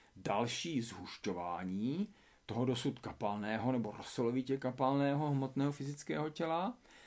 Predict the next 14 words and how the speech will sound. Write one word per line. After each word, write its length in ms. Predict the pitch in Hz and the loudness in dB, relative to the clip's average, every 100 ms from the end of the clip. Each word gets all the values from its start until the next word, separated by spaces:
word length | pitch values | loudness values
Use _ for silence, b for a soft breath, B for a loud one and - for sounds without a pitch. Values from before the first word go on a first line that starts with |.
| B B - | B B -10
a 60 | |
to 240 | 123 151 - | 2 2 4
až 180 | - | 0
na 280 | 170 165 165 B B B B _ - | 4 4 4 B B B B _ -6
pevné 680 | - 127 139 143 147 147 - | 0 4 6 6 4 0 -6
skupenství, 960 | - - - - 120 113 - 95 85 76 b b b | -14 -10 -6 2 2 2 -6 -8 -8 -10 b b b
což 180 | - 113 | -6 0
bylo 180 | 131 120 | 4 4
vlastně 440 | 113 - 139 131 131 B B B _ _ | 2 2 2 2 -4 B B B _ _
pokračování 1000 | - 160 - 127 120 143 127 110 107 117 | 2 2 4 2 2 2 4 2 2 2
toho 220 | 123 135 127 | 2 0 0
sestupu 800 | - - 135 123 127 123 123 B B | -4 -4 -2 -2 2 2 0 B B
do 100 | 113 | -4
hmoty. 480 | 135 117 117 104 87 | 2 2 2 -4 -10